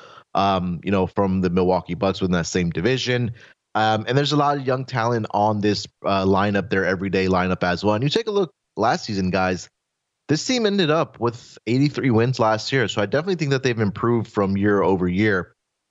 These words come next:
I think the only slight tweak that they need to do is just be better on the road. At Wrigley Field last year, forty-five and thirty-six.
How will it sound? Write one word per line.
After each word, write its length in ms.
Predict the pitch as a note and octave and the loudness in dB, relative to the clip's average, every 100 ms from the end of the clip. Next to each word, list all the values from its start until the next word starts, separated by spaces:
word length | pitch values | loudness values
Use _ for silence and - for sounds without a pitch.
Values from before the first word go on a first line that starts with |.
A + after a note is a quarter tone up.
| _ _ _ _ - - | _ _ _ _ -8 -2
I 80 | B2+ | -2
think 180 | D3 D#3 | 2 0
the 80 | |
only 420 | - C3+ C#3 A#2 - - | 0 0 0 0 -6 -10
slight 400 | - A#2+ B2 - | -2 -2 -2 -6
tweak 260 | - A#2+ | -10 -6
that 140 | A#2 G#2 | -4 -2
they 100 | G2 | -2
need 240 | G2 G2+ | -2 -2
to 80 | - | -2
do 180 | F2+ G#2 | 0 2
is 160 | G2 - | 2 0
just 180 | G#2+ - | 0 0
be 80 | |
better 280 | A#2 G2 G2+ - | 0 0 -2 -2
on 120 | F2+ | -2
the 80 | F2+ | 0
road. 340 | E2 F2+ F2 E2 _ _ _ - | 0 0 0 -4 _ _ _ -2
At 200 | C3 B2+ | -2 -4
Wrigley 240 | C3 B2+ | -8 -8
Field 200 | B2 B2 | -4 -2
last 260 | A#2 A2 - | 0 -2 -2
year, 120 | G#2 | -2
forty-five 520 | F#2+ G#2 A2+ A2 G#2+ | 0 0 0 0 -2
and 140 | G#2 G#2 | -2 -2
thirty-six. 520 | G2+ G#2 - F#2 - | -2 -2 -4 -4 -2